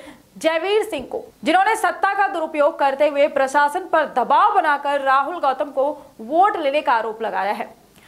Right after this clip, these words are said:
आइए हम आपको सुनाते हैं कांग्रेस पार्टी से समर्थित प्रत्याशी पद्मेश गौतम को,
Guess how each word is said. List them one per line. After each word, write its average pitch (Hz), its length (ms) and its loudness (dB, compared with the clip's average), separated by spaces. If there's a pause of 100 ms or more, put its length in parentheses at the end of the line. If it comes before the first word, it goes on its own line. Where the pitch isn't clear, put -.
(160)
आइए 339 200 0
हम 453 160 0
आपको 392 260 0
सुनाते 359 360 0
हैं 349 240 4
कांग्रेस 311 480 0
पार्टी 294 320 0
से 311 220 -4
समर्थित 262 580 -2
प्रत्याशी 277 640 -2
पद्मेश 277 640 0
गौतम 302 260 2
को, 339 400 -2